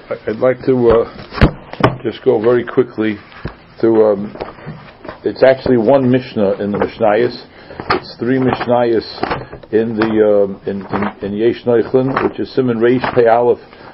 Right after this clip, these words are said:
Aleph, Siman Reish Pei Aleph, Aleph, and Siman Reish Pei Beis,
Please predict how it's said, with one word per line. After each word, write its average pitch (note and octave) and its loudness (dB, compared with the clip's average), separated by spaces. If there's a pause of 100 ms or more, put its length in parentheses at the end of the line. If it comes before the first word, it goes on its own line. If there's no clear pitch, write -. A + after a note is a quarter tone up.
(220)
Aleph, B2+ 2 (420)
Siman A2+ -2
Reish A2 2
Pei A2+ 4
Aleph, A2+ 2
Aleph, C3+ 2
and A2 -6
Siman A2 -6
Reish A#2 -2
Pei A2+ 0
Beis, G2 0